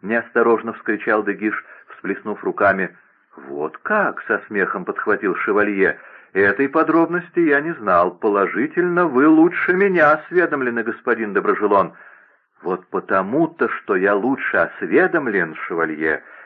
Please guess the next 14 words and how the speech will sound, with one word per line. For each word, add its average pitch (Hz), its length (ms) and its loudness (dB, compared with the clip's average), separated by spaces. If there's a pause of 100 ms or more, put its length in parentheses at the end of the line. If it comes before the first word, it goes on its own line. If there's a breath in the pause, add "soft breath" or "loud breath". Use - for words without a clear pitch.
я 95 260 2
и 120 180 -4
настаиваю 123 760 0
на 117 120 2
том, 131 240 0
чтобы 127 300 -2
Гиш 120 320 -4
уехал». 123 500 0 (1800)
«Простите, - 720 -8 (720 loud breath)
что 95 160 -4
противоречу 90 760 -4
вам, 180 200 -2
господин 170 480 -4
виконт, 165 440 0